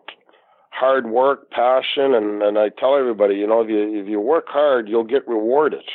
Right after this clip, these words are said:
no matter what walk of life you're in. You, you work hard, you commit, you have passion for what you do, you should, you should, and you will get rewarded. And I just,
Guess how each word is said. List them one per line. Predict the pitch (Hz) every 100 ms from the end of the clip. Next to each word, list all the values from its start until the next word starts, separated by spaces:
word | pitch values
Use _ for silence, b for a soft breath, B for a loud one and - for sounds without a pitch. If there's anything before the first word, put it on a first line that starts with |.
| - _ _ _
no | 117
matter | 127 131 120
what | 120 143
walk | 117 117 110
of | 107
life | 110 104 -
you're | 101 127
in. | 117 95
You, | 95 - B B 101
you |
work | 104 135 143
hard, | - 139 139 123
you | 98 90
commit, | 117 113 139 143 - _ 113
you | 104
have | 117 117 -
passion | 120 127 127 - 120
for | 127
what | 120 117
you | 120
do, | 110 135 151 156 B B B B
you | 127 147 - - -
should, | 175 120 101 - _ _ _
you | 110 135 139 - -
should, | 143 120
and | 110 113
you | 135
will | 127 123 143 107
get | 107 113
rewarded. | 110 117 156 131 95
And | 98 95 92 B B B B
I | 117 143
just, | 147